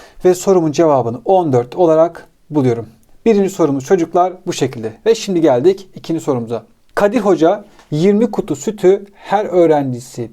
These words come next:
dört tane alacak şekilde paylaştırdı. Kadir Hoca'nın kaç öğrencisi vardır? Evet, Kadir Hoca'nın yirmi tane, yirmi kutu sütü varmış. Ve her öğrencisi dört tane alacak şekilde paylaştırmış. Çocuklar,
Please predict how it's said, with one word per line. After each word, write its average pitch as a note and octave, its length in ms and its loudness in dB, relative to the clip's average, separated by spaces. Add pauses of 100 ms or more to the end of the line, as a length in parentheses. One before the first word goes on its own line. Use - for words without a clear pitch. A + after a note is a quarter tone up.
(140)
dört G#3 320 2
tane B2 460 -2
alacak E3+ 500 2
şekilde F#3+ 480 -2
paylaştırdı. B2+ 680 -2 (760)
Kadir F3 280 2
Hoca'nın C3+ 420 0
kaç - 460 -2
öğrencisi D3+ 540 2
vardır? - 360 -2 (320)
Evet, C3+ 360 2
Kadir D#3+ 280 2
Hoca'nın C3+ 400 0 (380)
yirmi F#3 360 -4
tane, C#3+ 220 -2
yirmi E3+ 300 0
kutu - 220 -12
sütü - 260 -4
varmış. B2 480 0 (760)
Ve F3+ 180 2
her G3 260 0
öğrencisi E3+ 720 0
dört F#3+ 280 2
tane E3+ 140 -2
alacak D#3+ 300 2
şekilde E3 300 -8
paylaştırmış. C3+ 760 -6 (280)
Çocuklar, E3 500 -2